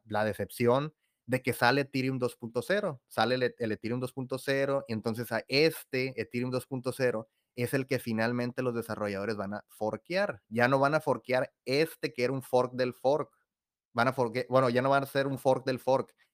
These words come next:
sino que ahora directamente va a ser un fork de Ethereum dos punto cero directo. ¿Por qué esto es bueno? ¿O por qué yo lo veo como una ventaja mientras otras personas lo ven como,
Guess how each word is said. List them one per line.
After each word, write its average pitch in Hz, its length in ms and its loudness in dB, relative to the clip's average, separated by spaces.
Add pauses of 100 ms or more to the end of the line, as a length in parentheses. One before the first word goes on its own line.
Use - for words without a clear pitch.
sino 117 220 0
que 120 100 2
ahora 123 240 6
directamente 131 580 0
va 131 80 4
a 123 60 2
ser 127 260 -2
un 117 220 -4
fork 135 440 4 (360)
de 117 340 4
Ethereum 135 560 0
dos 131 160 0
punto 123 260 -6
cero 117 240 -2
directo. 113 680 -4 (480)
¿Por 139 320 6
qué 160 340 6
esto 156 260 0
es 143 60 -2
bueno? 131 480 -2
¿O 110 140 -6
por 113 180 -2
qué 120 140 -4
yo 127 100 2
lo 131 140 2
veo 127 180 2
como 113 180 -4
una 120 120 0
ventaja 117 420 -2
mientras 113 340 -6
otras 110 220 -8
personas 110 380 -4
lo 104 120 0
ven 104 260 -2
como, 98 520 -2